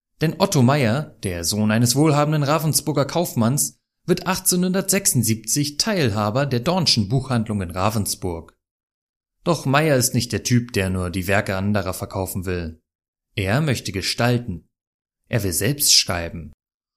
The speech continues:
Und sieben Jahre später ist es soweit. Der damals einunddreißigjährige Otto Meyer unterschreibt seinen ersten Autorenvertrag. Achtzehnhundertdreiundachtzig gilt auch als das offizielle Gründungsjahr von Ravensburger.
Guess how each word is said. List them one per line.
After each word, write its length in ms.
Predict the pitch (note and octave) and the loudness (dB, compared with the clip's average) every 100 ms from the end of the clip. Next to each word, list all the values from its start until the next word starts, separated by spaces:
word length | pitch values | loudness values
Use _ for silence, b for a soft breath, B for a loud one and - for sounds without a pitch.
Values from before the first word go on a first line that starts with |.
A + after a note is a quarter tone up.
| _ _ | _ _
Und 140 | E3+ C#3+ | 0 4
sieben 260 | G3+ F3 | 4 4
Jahre 220 | B2+ A#2+ | 4 4
später 360 | G#2 - C3+ G2+ | 2 2 2 2
ist 240 | A2 A#2+ | 0 0
es 120 | A2 - | 0 0
soweit. 540 | F2+ E2 D#2 - - _ _ _ _ _ | -2 -8 -10 -14 -16 _ _ _ _ _
Der 80 | G2+ | -2
damals 480 | F#2+ F#2 G2+ G#2+ - | 0 0 0 -2 -2
einunddreißigjährige 1040 | E3+ F#3+ C#3+ D#3+ D#3+ C#3 D3 C#3 B2 C#3 | 0 2 2 2 2 0 -2 -2 0 0
Otto 220 | - - | -2 0
Meyer 420 | B2 D3 A2 B2+ - | 2 4 2 0 -2
unterschreibt 500 | D3 D3+ - G3 F#3+ | 0 2 2 -2 -2
seinen 220 | E3+ E3 | -2 -2
ersten 340 | G3 F#3+ - | -2 -2 -2
Autorenvertrag. 1080 | F#3+ - A#2 G#2+ F2+ F#2 - F#2 D#2 - - _ _ _ _ _ _ _ | -4 -2 0 0 -2 -6 -6 -6 -8 -12 -20 _ _ _ _ _ _ _
Achtzehnhundertdreiundachtzig 1400 | D#3+ - F#3+ F#3 F#3 F3+ D3 E3+ G#2+ G2+ - D#3 E3 - | -2 2 4 4 2 0 0 2 0 -2 0 -2 -2 0
gilt 240 | G#3+ G#3 | 0 2
auch 160 | A#2 B2 | 0 0
als 200 | A2 - | -2 -2
das 200 | G#2+ - | -2 -2
offizielle 460 | C3 A#2+ - G2+ | -2 0 0 0
Gründungsjahr 580 | G2 A#2 B2 G#2+ - F2+ | 2 4 6 4 0 -4
von 160 | - F2 | -6 -8
Ravensburger. 840 | E2+ E2+ E2 - F2+ F2 D#2+ | -8 -8 -8 -8 -8 -8 -14